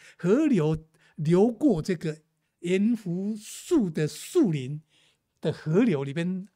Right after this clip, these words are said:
捞出来的金，叫做阎浮檀金啊。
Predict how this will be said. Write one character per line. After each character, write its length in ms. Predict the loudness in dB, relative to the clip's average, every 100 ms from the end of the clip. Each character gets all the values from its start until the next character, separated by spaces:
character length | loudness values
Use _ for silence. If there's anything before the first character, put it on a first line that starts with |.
| _
捞 240 | 0 2
出 140 | 2 0
来 120 | 0
的 120 | -4
金， 260 | -4 -4 -6 _ _ _
叫 120 | -12
做 140 | -12
阎 160 | -12 -12
浮 60 | -14
檀 180 | -16
金 240 | -14 -14 -14
啊。 180 | -12 -12